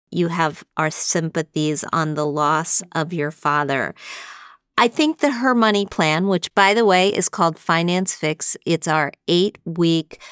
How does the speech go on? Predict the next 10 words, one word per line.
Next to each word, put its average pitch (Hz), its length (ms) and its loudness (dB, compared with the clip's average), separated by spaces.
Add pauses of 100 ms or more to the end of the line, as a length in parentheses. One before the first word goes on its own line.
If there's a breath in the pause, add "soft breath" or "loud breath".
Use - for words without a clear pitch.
(300 loud breath)
course 269 680 2
in 170 200 2
spending 160 540 0
less, 196 260 2
saving 160 500 0
more, 185 380 2
getting 165 360 0
on 151 160 -2
a 151 80 -4
budget. 160 600 -2